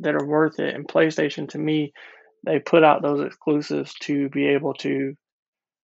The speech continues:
to play. Like, they, they have those exclusives, and in my opinion, that's why I'm PlayStation, 'cause I, I play multiplayer, but I'm, I'm more of a solo player, and PlayStation has those exclusives and those solo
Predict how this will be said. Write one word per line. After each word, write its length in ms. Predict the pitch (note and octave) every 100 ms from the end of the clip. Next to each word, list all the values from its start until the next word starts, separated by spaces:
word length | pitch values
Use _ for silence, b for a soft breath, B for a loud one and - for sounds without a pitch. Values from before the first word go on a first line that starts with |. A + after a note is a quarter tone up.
| -
to 100 | C#3
play. 520 | - - D3+ C3+ C3+ D3
Like, 280 | C3+ - -
they, 260 | C#3+ C#3+ -
they 160 | D3
have 240 | D#3 D#3 D3+
those 220 | D3+ D3
exclusives, 800 | - - D#3 C#3 D3 C#3+ C#3+ - B B B B B
and 600 | - C#3+ C#3 C3+ C3+ C3+ D3 _ _ _ D#4 D#4+ F4+ _ _ _ _ _ _ _ -
in 100 | E3+
my 220 | E3 D3+
opinion, 340 | D3 D3+ C#3+
that's 180 | C#3+ F3+
why 160 | E3 D3
I'm 100 | C#3
PlayStation, 600 | D3+ C#3 C3+ C3+ - - _ -
'cause 200 | D3+ C#3
I, 400 | - D#3+ D#3 - _ _ _
I 140 | E3
play 200 | D#3+ E3+
multiplayer, 640 | E3 E3 D#3+ D#3+ D#3+ D#3 D3+
but 220 | D3 D3 - _
I'm, 300 | C#3+ D3+ D3+ -
I'm 140 | - D3
more 180 | D3 D3
of 60 |
a 80 | D3
solo 360 | - C#3+ C#3+ C#3+
player, 540 | D3+ D3+ D3 C#3+ - D3
and 160 | C#3
PlayStation 500 | - D3 D3 C#3+ -
has 220 | C#3+ C#3
those 240 | C#3 C#3 -
exclusives 580 | - C#3+ C#3 - C#3+ C#3
and 160 | C#3+
those 160 | C#3 C#3
solo 340 | C#3 C#3 C#3+